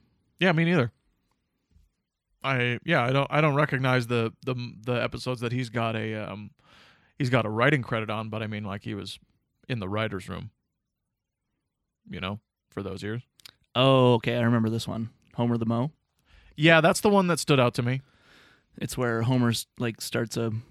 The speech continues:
Speaker 2: bar in
Speaker 1: Yeah.
Speaker 2: his garage, and I mostly remember it because R E M was the guest <laughs> appearance.
Speaker 1: Oh, boy.
Speaker 2: And I remember, uh, something about, uh,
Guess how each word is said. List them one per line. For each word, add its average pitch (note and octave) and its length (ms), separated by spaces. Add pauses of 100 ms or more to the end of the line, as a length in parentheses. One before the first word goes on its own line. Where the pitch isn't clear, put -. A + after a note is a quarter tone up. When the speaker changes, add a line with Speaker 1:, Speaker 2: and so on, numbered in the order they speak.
(220)
Speaker 2:
bar A2+ 480 (760)
in C3 60
Speaker 1:
Yeah. B2+ 80
Speaker 2:
his A2 80
garage, B2 560 (380)
and A#2+ 260
I B2 80
mostly C3 280
remember A#2+ 220
it A2 60
because A2+ 300
R C#3 180
E D3+ 100
M E3 160
was A#2+ 180
the A2+ 60
guest - 500 (240)
<laughs> - 220
appearance. - 680
Speaker 1:
Oh, D3+ 140
boy. B2 400 (440)
Speaker 2:
And A#2 140
I A#2 40
remember, B2+ 680 (560)
uh, - 40 (260)
something B2+ 260
about, C3 300
uh, A#2 640